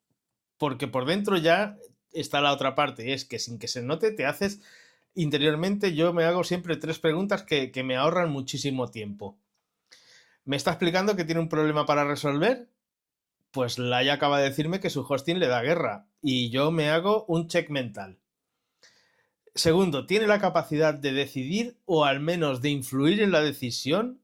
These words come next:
O sea, ¿es la directora de la agencia o es simplemente, sin menospreciar, alguien que luego no va a poder, mm, decidir, sino que va a tener que escalar? Hago un check mental.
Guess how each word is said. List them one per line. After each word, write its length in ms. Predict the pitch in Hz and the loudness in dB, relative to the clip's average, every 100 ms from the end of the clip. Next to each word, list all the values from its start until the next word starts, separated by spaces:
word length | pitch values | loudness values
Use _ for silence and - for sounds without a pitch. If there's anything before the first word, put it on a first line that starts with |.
| _ | _
O 120 | 131 | -6
sea, 280 | - 123 113 | -2 0 0
¿es 200 | 123 123 | -4 -2
la 120 | 131 | 0
directora 460 | 123 117 101 131 123 | 0 -4 -2 -2 0
de 80 | |
la 80 | 117 | -2
agencia 460 | 110 165 180 233 220 | -4 -4 -2 -2 0
o 140 | 147 | 0
es 100 | 139 | 0
simplemente, 880 | - 147 143 139 143 139 139 135 135 _ _ _ - _ _ | -2 -4 -2 -4 -4 -6 -4 -4 -6 _ _ _ -14 _ _
sin 280 | - 127 | -10 -6
menospreciar, 720 | 120 120 - 120 131 143 - - _ - - | -6 -8 -4 -4 0 -2 -2 -12 _ -16 -4
alguien 500 | 127 127 135 180 180 | -2 -2 -2 -2 -4
que 140 | 139 | -4
luego 300 | 127 135 170 | -2 0 0
no 120 | 170 | 2
va 100 | 139 | 0
a 60 | 135 | 0
poder, 540 | 135 131 127 123 120 - | 0 4 4 2 -4 -10
mm, 360 | 139 123 120 | -8 -6 -6
decidir, 560 | 117 120 - 127 214 160 | -4 -4 -4 -4 -2 -2
sino 320 | - 123 120 | -4 -6 -6
que 100 | 104 | -4
va 160 | 117 120 | -2 -2
a 60 | |
tener 320 | 120 131 135 135 | -2 -4 -4 -2
que 140 | 131 | -2
escalar? 540 | 120 - 107 127 101 _ _ _ _ _ _ _ _ _ - | -2 -4 -2 -2 -4 _ _ _ _ _ _ _ _ _ -2
Hago 380 | 131 127 139 | 0 2 2
un 100 | 156 | 0
check 220 | 123 139 135 | 0 -4 -4
mental. 500 | 131 135 180 104 | -6 -2 -4 -4